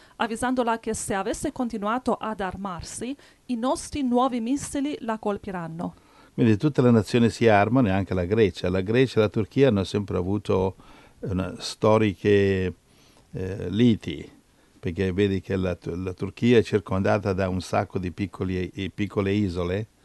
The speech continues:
Speaker 2: che ai tempi di Alessandro il Grande la Grecia se le ha prese tutti e sono rimaste alla Grecia. Da allora,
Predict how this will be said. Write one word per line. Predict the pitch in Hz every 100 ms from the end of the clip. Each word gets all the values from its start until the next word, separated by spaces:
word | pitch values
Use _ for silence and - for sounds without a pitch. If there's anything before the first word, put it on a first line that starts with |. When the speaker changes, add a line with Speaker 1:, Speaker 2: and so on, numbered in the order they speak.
| _ _ _ _ -
Speaker 2:
che | 98 107 101
ai | 101 95
tempi | 117 120 117 104
di |
Alessandro | 101 98 90 104 95 117
il | 104
Grande | 98 95 107 107
la | 92
Grecia | 87 92 98 90
se | 85
le | 82
ha |
prese | 90 85 85
tutti | - 95 - - _ _ _ _ _
e | 110
sono | - 147
rimaste | 147 95 117 - 85 80
alla | 90 87
Grecia. | 82 110 80 - - _ _
Da | 107 95
allora, | 95 85